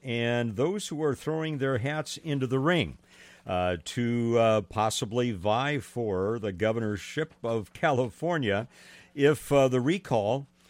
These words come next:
and again, there are going to be two little boxes at the top of that election recall sheet. One says yes, one says no. Yes, should Gavin Newsom be recalled, and, uh, the other one,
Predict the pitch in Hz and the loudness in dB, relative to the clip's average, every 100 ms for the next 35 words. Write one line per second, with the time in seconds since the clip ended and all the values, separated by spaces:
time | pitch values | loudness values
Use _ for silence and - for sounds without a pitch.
0 | _ 98 104 110 147 123 107 101 113 110 | _ -4 -2 2 2 2 2 2 0 0
1 | 107 82 147 156 160 165 156 180 170 - | -2 -2 -2 0 2 2 4 2 0 -4
2 | 107 95 101 92 92 117 120 113 107 104 | -6 -4 -2 -4 -4 0 0 0 -2 -2
3 | 101 98 95 107 - 104 92 101 123 - | 0 -2 -2 -4 -6 -8 -4 -4 -4 -2
4 | 98 87 - - 104 107 - - - - | -2 -2 -4 -6 -6 -8 -14 -20 -20 -6
5 | 92 90 90 90 _ - - 82 71 78 | -2 0 -2 -6 _ -10 -6 -6 -6 0
6 | 160 202 - 85 87 85 - 85 82 80 | 2 0 -4 -10 -8 -8 -8 -8 -6 -2
7 | 117 131 127 - - _ 101 135 131 123 | 4 4 4 -2 -18 _ 0 0 0 -4
8 | 104 110 113 104 101 107 - 98 85 87 | -4 -2 -2 -2 -4 -6 -6 -8 -8 -8
9 | 92 113 - 104 104 104 - _ _ _ | -6 -8 -2 0 2 0 -6 _ _ _
10 | 107 101 101 95 92 90 80 92 123 143 | -6 -4 -2 -2 0 -2 -2 2 4 4
11 | 98 95 101 107 | 2 0 0 -4